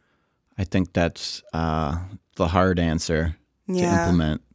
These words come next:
Speaker 1: But the solution here, since you can't control another person's behavior,
Speaker 2: Mm-hmm.
Speaker 1: is to, uh, find things that,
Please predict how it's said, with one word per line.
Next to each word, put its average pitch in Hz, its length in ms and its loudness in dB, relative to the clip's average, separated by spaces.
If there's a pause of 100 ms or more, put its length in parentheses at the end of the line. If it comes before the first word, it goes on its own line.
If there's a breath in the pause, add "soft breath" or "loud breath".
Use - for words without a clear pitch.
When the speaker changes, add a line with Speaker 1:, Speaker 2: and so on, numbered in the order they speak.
(120)
Speaker 1:
But 78 280 -2
the 85 100 -4
solution 95 500 0
here, 80 420 0 (540)
since - 200 -16
you - 60 -12
can't - 300 0 (160)
control 82 360 0
another 78 240 0
person's 76 360 -2
behavior, 80 720 0
Speaker 2:
Mm-hmm. 175 480 -4 (140)
Speaker 1:
is 87 300 -2
to, 82 440 -4
uh, 52 280 -6 (180)
find 92 580 2
things 80 580 0
that, 76 320 -2